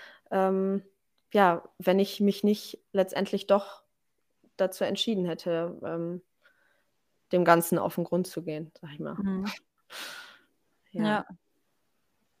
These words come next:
Speaker 2: Das schafft dann halt wieder die, das Wissen, um sich irgendwie Strategien an die Hand zu legen und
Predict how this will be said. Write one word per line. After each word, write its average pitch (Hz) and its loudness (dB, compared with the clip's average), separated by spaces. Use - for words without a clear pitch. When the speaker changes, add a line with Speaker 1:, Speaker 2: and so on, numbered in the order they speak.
Speaker 2:
Das 208 -8
schafft 208 -2
dann 202 -2
halt 202 -4
wieder 185 0
die, 180 -4
das 196 -8
Wissen, 202 -4
um 180 -4
sich 190 -10
irgendwie 185 -2
Strategien 214 4
an 202 6
die 196 2
Hand 196 4
zu 208 0
legen 190 0
und 180 -4